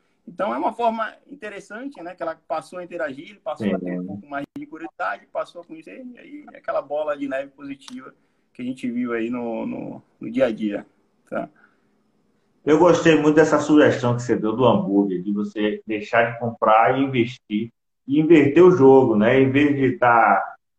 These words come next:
Speaker 2: disponibilizando o seu recurso pra, a McDonald's, começar a querer o recurso da McDonald's, né? Que é um jogo diferente esse,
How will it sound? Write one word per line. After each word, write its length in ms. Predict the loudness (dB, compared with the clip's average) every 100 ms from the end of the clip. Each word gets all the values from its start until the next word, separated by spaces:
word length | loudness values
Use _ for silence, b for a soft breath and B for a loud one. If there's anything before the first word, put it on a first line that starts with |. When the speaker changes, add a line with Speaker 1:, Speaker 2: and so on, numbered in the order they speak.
| _ _ -14
Speaker 2:
disponibilizando 800 | -12 -4 0 2 2 2 0 0
o 40 |
seu 300 | 0 4 6
recurso 680 | 6 4 0 -2 -4 -6 -4
pra, 480 | 2 4 4 0 -4
a 80 | -6
McDonald's, 880 | -2 -2 -4 -4 -4 -2 -4 -4 -6
começar 680 | -6 -4 -4 -2 0 2 2
a 200 | -2 -6
querer 420 | -2 0 2 4
o 40 | 4
recurso 580 | 4 0 2 2 4
da 120 | 4 4
McDonald's, 800 | 4 0 0 0 0 0 -2 -6
né? 200 | -4 -4
Que 120 | -2
é 100 | -2
um 120 | -2
jogo 340 | -2 0 0 -2
diferente 640 | -4 -6 -2 -2 -2 -4
esse, 320 | -6 -6 -12